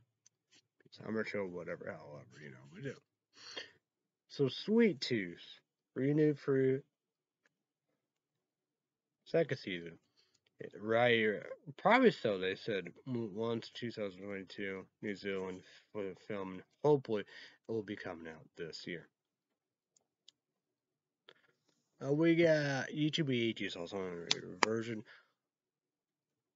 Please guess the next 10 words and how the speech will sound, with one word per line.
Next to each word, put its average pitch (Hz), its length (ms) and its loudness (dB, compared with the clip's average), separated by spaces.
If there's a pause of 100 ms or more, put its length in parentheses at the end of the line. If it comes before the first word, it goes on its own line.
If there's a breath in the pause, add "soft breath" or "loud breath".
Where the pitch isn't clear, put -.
(260)
The 147 80 4
Boys 147 400 10
season, 113 600 0
season 110 400 -4
one 147 360 4
and 127 80 0
two, 139 180 0
Second 110 380 -4 (120)
Kick 95 200 -12
Report, 123 580 -2